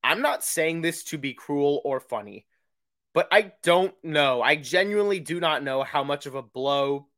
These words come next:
to Minnesota this is. Yes, it hurts their interior defense, and it is going to make scoring in the paint easier for LeBron James and Anthony Davis.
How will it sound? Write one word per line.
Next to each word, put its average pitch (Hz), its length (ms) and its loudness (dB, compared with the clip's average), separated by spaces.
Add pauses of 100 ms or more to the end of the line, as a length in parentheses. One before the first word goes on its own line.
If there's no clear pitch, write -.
to 147 100 -6
Minnesota 123 760 -6 (280)
this 120 240 -8
is. - 300 -14 (520)
Yes, 143 600 0 (120)
it 156 140 0
hurts 175 420 0
their 165 220 4
interior 143 600 -2
defense, 107 580 -16
and 123 240 -8 (340)
it 151 80 2
is 147 160 0
going 151 460 2
to 170 120 -8
make 156 200 -4
scoring 147 420 -2
in 131 120 -6
the 110 60 -8
paint 196 380 -4 (400)
easier 170 380 -4
for 165 160 -2
LeBron 135 380 0
James 120 320 -6
and 120 80 -12
Anthony 110 300 -12
Davis. - 380 -14